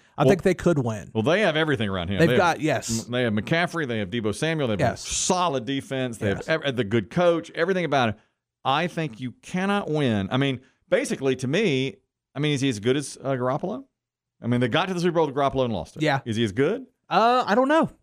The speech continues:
Speaker 2: I mean,
Speaker 1: I
Speaker 2: honestly,
Speaker 1: think Garoppolo's overrated,
Speaker 2: I think
Speaker 1: personally,
Speaker 2: I,
Speaker 1: but yeah.
Speaker 2: well, maybe, but in their heart, they kicked him out the door.
Speaker 1: Yeah.
Speaker 2: In their heart of hearts, would you rather have Garoppolo starting for the forty-niners or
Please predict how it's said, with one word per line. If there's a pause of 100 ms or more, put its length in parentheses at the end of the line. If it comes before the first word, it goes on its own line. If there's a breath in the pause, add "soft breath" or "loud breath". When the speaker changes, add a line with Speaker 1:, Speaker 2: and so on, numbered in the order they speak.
(220)
Speaker 2:
I
mean,
Speaker 1:
I
Speaker 2:
honestly,
Speaker 1:
think
Garoppolo's
overrated,
Speaker 2:
I
think
Speaker 1:
personally,
Speaker 2:
I,
Speaker 1:
but
yeah.
Speaker 2:
well,
maybe,
but
in
their
heart,
they
kicked
him
out
the
door.
Speaker 1:
Yeah. (120)
Speaker 2:
In
their
heart
of
hearts,
would
you
rather
have
Garoppolo
starting
for
the
forty-niners
or